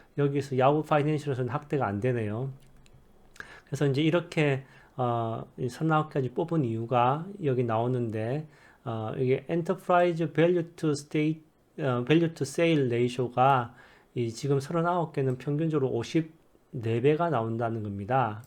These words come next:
그리고 지금 에스앤피 파이브 헌드red 열다섯 배가 나온다는 거죠. 그래서 에스앤피 열다섯 배의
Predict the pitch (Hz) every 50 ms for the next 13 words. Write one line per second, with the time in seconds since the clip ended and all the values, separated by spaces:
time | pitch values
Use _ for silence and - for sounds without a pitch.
0 | - _ _ - 127 127 117 120 120 139 165 185 - - - - - - _ _
1 | _ - - 139 131 143 139 147 - - - _ _ _ _ 131 127 - 127 120
2 | - 180 165 160 170 165 - 190 170 170 165 165 151 156 160 151 143 127 120 123
3 | 139 139 123 117 120 117 - 190 196 - - - - 135 113 113 110 104 104 101
4 | 104 107 107 107 113 107 107 104 98 98 95 - 127 120 120 120 120 123 131 -
5 | 135 127 - 151 147 143 147 156 147 135 127 123 127 - 156 151 - - _ -
6 | 143 135 127 131 139 151 170 170